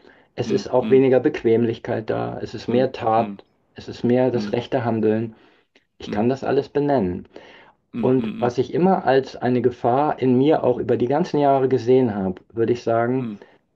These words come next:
Speaker 2: Hm.
Speaker 1: ist eine subtile Form von Eitelkeit.
Speaker 2: Eitelkeit, mhm,
Speaker 1: Ja,
Speaker 2: mhm.
Speaker 1: eine subtile Form von Eitelkeit, eine
Speaker 2: Hm,
Speaker 1: sub-,
Speaker 2: hm.
Speaker 1: weil ich, mir ist bewusst, dass das, was ich gerade erlebe,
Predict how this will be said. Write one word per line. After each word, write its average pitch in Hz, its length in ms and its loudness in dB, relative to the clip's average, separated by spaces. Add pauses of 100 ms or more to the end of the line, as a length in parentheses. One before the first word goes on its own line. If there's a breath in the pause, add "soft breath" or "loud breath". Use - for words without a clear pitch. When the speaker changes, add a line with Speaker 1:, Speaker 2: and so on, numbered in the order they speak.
(220)
Speaker 2:
Hm. 127 100 4
Speaker 1:
ist - 180 -4
eine 135 260 2
subtile 156 540 2
Form 139 340 0
von 131 180 -2
Eitelkeit. 98 800 -6 (920)
Speaker 2:
Eitelkeit, 123 640 -8
mhm, 117 320 -10
Speaker 1:
Ja, - 100 -6
Speaker 2:
mhm. 104 220 -10
Speaker 1:
eine 131 180 0
subtile 185 480 2
Form 160 260 2
von 147 160 0
Eitelkeit, 120 640 -2 (440 loud breath)
eine 131 180 4
Speaker 2:
Hm, - 20 2
Speaker 1:
sub-, - 180 -2 (120 loud breath)
Speaker 2:
hm. 107 180 -8
Speaker 1:
weil 143 440 4
ich, 113 180 -6
mir 131 240 4
ist 147 160 -2
bewusst, 139 580 0 (200)
dass 131 240 -2
das, 160 240 0
was 151 180 0
ich - 140 -6
gerade 127 300 2
erlebe, 113 640 2